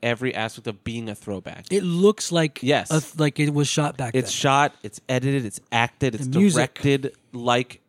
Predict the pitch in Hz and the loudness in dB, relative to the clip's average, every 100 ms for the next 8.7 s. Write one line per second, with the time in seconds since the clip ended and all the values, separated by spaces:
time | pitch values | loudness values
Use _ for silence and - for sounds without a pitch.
0 | - 123 127 135 165 214 143 123 101 107 | -6 -2 0 0 2 2 2 0 -6 -4
1 | 120 127 127 110 104 113 107 98 - 110 | -2 0 0 0 0 -4 -6 -6 -6 -6
2 | 101 95 - 107 131 127 113 127 110 101 | -4 -10 -14 -6 -2 0 0 -2 -2 -4
3 | - 104 90 - 160 180 185 226 214 175 | -10 -12 -12 -6 -2 0 0 0 0 -2
4 | 170 180 180 165 147 - - - 143 120 | -4 -4 -2 -2 -4 -8 -14 -8 -8 -8
5 | - 165 135 147 143 139 139 - 143 139 | -6 -4 -4 -6 -6 -6 -6 -6 -4 -4
6 | 135 139 139 - 156 143 156 147 147 131 | -6 -8 -10 -6 -6 -4 -6 -4 -6 -6
7 | - 185 - 123 147 139 139 139 - _ | -6 -6 -8 -10 -8 -6 -6 -8 -14 _
8 | _ _ - 143 147 135 - | _ _ -4 -2 2 0 -2